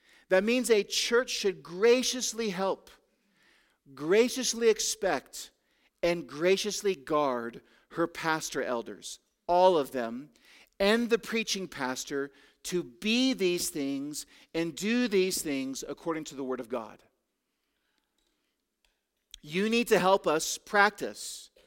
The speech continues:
You need to help us, you need to help me not neglect. You need to help me devote myself to the public reading of Scripture, to exhortation, to teaching. You need to help your pastor elders keep a close watch on themselves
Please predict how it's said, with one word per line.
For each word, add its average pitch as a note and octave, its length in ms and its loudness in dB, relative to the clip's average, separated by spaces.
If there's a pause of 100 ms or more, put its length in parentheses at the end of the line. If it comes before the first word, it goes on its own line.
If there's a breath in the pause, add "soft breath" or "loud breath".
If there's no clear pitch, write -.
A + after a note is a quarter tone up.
(720 soft breath)
You F3+ 240 -6
need A#3 180 2
to G#3+ 120 6
help G3 280 4
us, F3 280 2
you G3 60 -6
need G3 120 -2
to G3 80 6
help F3+ 220 4
me F#3 320 -2
not D#3+ 320 0
neglect. D3+ 680 -4 (440 soft breath)
You F3 180 -4
need A#3 160 2
to A3 100 4
help G3 260 4
me F#3 420 -2 (140)
devote F3 460 4
myself C#3 720 -2
to F3+ 140 -2
the D#3+ 100 0
public D#3+ 420 -6
reading B2+ 480 -8 (580 soft breath)
of C3+ 300 0
Scripture, - 520 -2
to C#3+ 120 -4
exhortation, C#3 600 -4
to B2 100 -16
teaching. A#2 480 -10 (300 loud breath)
You E3+ 140 -4
need A#3 160 0
to A3 80 0
help G#3 200 8
your G3 100 0
pastor G#3 420 -2
elders E3+ 380 0
keep - 300 -6
a G3+ 60 -2
close G3 380 -2
watch G3 360 0 (100)
on F3+ 220 -2
themselves F#3+ 840 -4